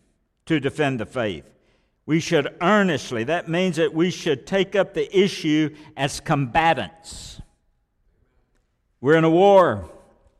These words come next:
That war is against God's word. And so as a Christian,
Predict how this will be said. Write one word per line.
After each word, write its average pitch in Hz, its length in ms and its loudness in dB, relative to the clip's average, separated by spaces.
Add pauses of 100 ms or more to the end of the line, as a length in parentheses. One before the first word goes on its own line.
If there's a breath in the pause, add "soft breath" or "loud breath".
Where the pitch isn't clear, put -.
(800)
That 127 160 -4
war 165 240 6
is 143 100 0
against 151 380 -2
God's 147 320 0
word. 95 400 -6 (1040)
And 127 140 -4
so 156 240 0
as 131 160 2
a 123 60 -8
Christian, 156 640 -4